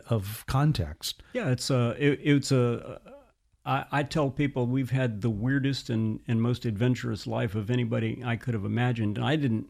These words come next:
Speaker 2: I didn't ask for that. I could have never imagined myself here, but, uh, a used car salesman walked up to me in the lobby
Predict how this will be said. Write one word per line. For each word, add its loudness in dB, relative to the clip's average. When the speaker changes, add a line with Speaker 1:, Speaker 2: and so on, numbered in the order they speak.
Speaker 2:
I -2
didn't 0
ask -2
for -2
that. -4
I -2
could -4
have -2
never 0
imagined -2
myself -4
here, 2
but, -2
uh, -6
a 0
used 4
car -2
salesman 2
walked -2
up -2
to -2
me 4
in 2
the 0
lobby -4